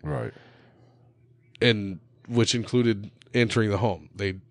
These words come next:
Speaker 2: they're not doing that yet. So once one of the boys backed up and confirmed to the police that Marcus did in fact own at least one gun that he knew of,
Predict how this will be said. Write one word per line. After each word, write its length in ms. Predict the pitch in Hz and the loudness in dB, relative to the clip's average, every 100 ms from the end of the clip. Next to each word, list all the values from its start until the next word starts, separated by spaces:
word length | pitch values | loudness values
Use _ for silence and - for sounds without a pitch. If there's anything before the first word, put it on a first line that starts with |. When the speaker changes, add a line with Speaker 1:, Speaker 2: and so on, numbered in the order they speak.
| - | -10
Speaker 2:
they're 240 | 107 92 | -4 -4
not 280 | 92 98 104 | -2 -4 0
doing 260 | 131 117 85 | 2 2 -2
that 220 | 76 - | -14 -16
yet. 180 | 57 - _ _ _ _ - _ - - - - | -18 -18 _ _ _ _ -20 _ -20 -20 -20 -12
So 560 | - - 131 123 120 110 _ _ _ _ _ _ _ _ _ _ _ _ _ _ 117 | 0 8 10 10 8 2 _ _ _ _ _ _ _ _ _ _ _ _ _ _ -8
once 400 | 123 156 170 - | 0 2 2 0
one 300 | 127 135 147 | 2 6 6
of 140 | 135 | 4
the 80 | 123 | 0
boys 560 | 104 123 131 117 107 | 2 4 6 6 2
backed 560 | 104 101 127 117 120 - | -6 -2 2 2 2 2
up 260 | 117 110 - - - - _ _ - _ _ - | 2 2 -4 -12 -14 -20 _ _ -20 _ _ -4
and 240 | 120 110 | 0 0
confirmed 580 | 104 110 - 139 135 127 | -2 -4 0 2 2 2
to 120 | - 117 | 0 -2
the 80 | |
police 320 | 101 113 110 - | -2 -2 -2 -2
that 120 | 82 | -6
Marcus 380 | 104 110 107 104 | -2 -2 -2 -6
did 300 | 101 113 117 | -2 0 2
in 180 | 110 113 | 0 -2
fact 380 | - 107 104 - | 0 0 -2 -4
own 360 | 113 110 107 104 _ _ _ _ _ _ _ - | 0 0 -2 -8 _ _ _ _ _ _ _ -8
at 160 | 117 104 | -6 -2
least 260 | 127 131 | 0 2
one 260 | 139 147 143 | 4 6 6
gun 220 | 135 120 | 4 4
that 120 | 107 104 | 0 -2
he 140 | 117 | -2
knew 240 | 117 113 | 0 -2
of, 300 | 92 82 - | -2 -10 -14